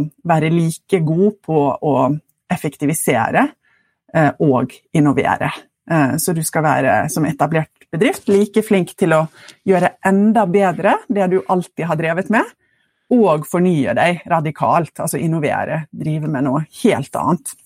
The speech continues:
Og, og dette er veldig kjent at det er utfordrende for de etablerte, fordi at de blir ofte veldig gode på effektivisering,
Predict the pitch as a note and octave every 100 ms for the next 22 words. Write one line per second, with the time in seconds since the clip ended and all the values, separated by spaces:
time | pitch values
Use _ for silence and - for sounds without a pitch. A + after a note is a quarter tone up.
0 | _ _ _ _ _ _ _ - - F3+
1 | - G3 G3+ G3+ G#3+ F3 F#3+ G3 F#3 F3+
2 | F3+ G#3 A3 F#3+ F3+ D3+ - A2+ B2+ D3
3 | A3+ D#4 A3+ G#3 G#3 F#3 D#3+ - F#3+ G3
4 | G3 G3+ A3+ F#3+ A3 F3+ C#3+ - _ _
5 | _ _ _ _ G3 - F#3+ F3+ F#3+ F3+
6 | C4 F4 _ A3+ F#3 E3 - - - F3+
7 | F3 - C#3+ B2 G#3+